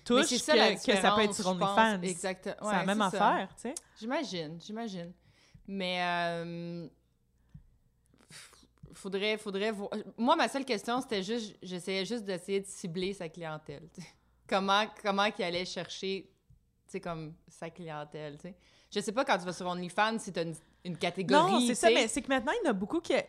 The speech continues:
Speaker 1: sur OnlyFans, ils vont, ils commencent par TikTok.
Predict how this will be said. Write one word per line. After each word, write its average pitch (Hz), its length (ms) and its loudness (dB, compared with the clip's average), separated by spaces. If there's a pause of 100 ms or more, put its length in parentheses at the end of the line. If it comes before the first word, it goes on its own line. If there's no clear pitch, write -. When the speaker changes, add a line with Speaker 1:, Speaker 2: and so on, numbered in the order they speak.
(140)
Speaker 1:
sur 208 160 -4
OnlyFans, 226 420 2
ils 208 80 -6
vont, 226 280 2
ils 185 60 -8
commencent 214 240 2
par 233 240 4
TikTok. 208 560 2